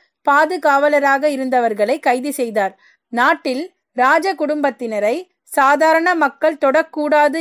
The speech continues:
என்று இருந்த சட்டத்தை முழுமையாக மாற்றினார்.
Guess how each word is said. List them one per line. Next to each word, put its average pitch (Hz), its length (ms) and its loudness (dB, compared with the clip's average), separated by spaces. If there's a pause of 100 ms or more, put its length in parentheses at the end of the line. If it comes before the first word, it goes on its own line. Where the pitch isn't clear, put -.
என்று 254 340 -6
இருந்த 226 280 -8
சட்டத்தை 240 580 -2 (400)
முழுமையாக 302 680 0
மாற்றினார். 226 600 -2